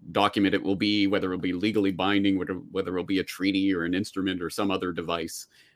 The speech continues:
At any rate, they're working on the global pandemic treaty and they're not calling it that. So at this meeting,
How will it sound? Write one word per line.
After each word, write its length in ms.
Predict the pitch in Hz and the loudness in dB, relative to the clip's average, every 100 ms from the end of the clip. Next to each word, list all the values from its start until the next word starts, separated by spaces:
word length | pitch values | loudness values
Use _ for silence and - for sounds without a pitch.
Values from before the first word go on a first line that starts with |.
| _ | _
At 140 | 131 | 6
any 200 | 131 135 | 8 6
rate, 260 | 98 95 - | 6 4 4
they're 180 | 107 120 | 4 4
working 380 | 107 113 107 95 | 4 2 2 2
on 140 | 95 | 2
the 80 | 85 | 2
global 320 | 87 80 80 | 0 0 -2
pandemic 480 | - 78 78 76 - | -4 -4 -2 -4 -8
treaty 420 | - 71 67 69 | -8 -8 -8 -10
and 140 | - 80 | -8 -6
they're 80 | |
not 240 | 85 82 - | -2 -4 -2
calling 320 | - 82 73 | -2 -2 -2
it 120 | - | -6
that. 180 | 78 67 - - - | -6 -8 -10 -20 -20
So 200 | - 110 | 2 6
at 120 | 110 110 | 6 10
this 220 | 147 - | 8 8
meeting, 340 | 135 135 127 | 6 6 2